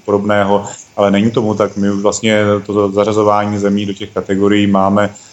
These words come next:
eh, nastaveno mnoho měsíců, vlastně více než rok. Pravidelně každý týden to vyhodnocujeme,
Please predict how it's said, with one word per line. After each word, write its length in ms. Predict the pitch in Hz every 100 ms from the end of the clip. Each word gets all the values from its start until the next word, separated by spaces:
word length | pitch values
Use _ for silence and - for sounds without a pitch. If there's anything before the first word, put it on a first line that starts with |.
| -
eh, 80 | 101
nastaveno 720 | 98 - 101 104 104 104 104
mnoho 380 | 101 101 101 110
měsíců, 560 | 107 101 - 107 - 104
vlastně 260 | 95 107
více 220 | 101 98 104
než 220 | 98 -
rok. 360 | 98 101 - - - _ -
Pravidelně 480 | 95 95 101 104 98
každý 300 | 98 104 101
týden 220 | 104 101
to 80 | 101
vyhodnocujeme, 760 | 95 101 98 - 101 101 98